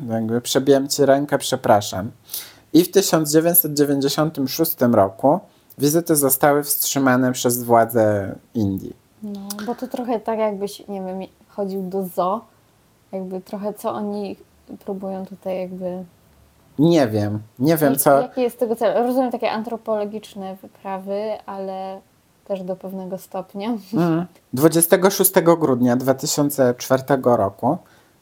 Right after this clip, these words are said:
Speaker 1: w archipelag uderzyło tsunami.
Speaker 2: O,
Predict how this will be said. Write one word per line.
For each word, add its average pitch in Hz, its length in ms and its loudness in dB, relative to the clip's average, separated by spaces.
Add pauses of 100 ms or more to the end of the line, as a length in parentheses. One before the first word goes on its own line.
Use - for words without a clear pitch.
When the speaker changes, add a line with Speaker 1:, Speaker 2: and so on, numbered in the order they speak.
Speaker 1:
w 131 80 2
archipelag 156 600 4
uderzyło 147 420 4
tsunami. 110 720 0 (280)
Speaker 2:
O, - 80 -16